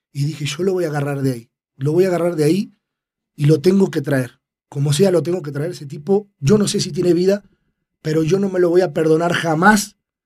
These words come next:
si me rindo y ese tipo queda ahí adentro". Digo, "Bueno, Diosito, ayúdame, porque esta es la que, la que yo tengo para sacarlo, o me quedo". Y me meto,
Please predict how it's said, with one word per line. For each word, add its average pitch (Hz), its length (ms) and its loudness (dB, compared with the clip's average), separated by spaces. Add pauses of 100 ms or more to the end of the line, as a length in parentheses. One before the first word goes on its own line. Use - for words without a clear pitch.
(220)
si - 220 -14
me 160 160 -6
rindo 180 360 0
y 165 40 6
ese 151 140 -2
tipo 147 240 -8
queda 143 140 -6
ahí 131 60 -6
adentro". 110 300 -16 (1400)
Digo, 156 260 -2
"Bueno, 156 320 0 (440)
Diosito, 147 540 -2
ayúdame, 202 580 2 (280)
porque 160 320 -2
esta 170 240 -2
es 160 80 -4
la 165 120 -6
que, 135 380 -4
la 135 220 -6
que 139 140 -4
yo 151 520 -6
tengo 170 240 -8
para 143 160 -6
sacarlo, 185 520 -2
o 147 100 -4
me 139 140 -4
quedo". 127 320 -6 (1400)
Y 175 140 -4
me 180 140 6
meto, 233 480 4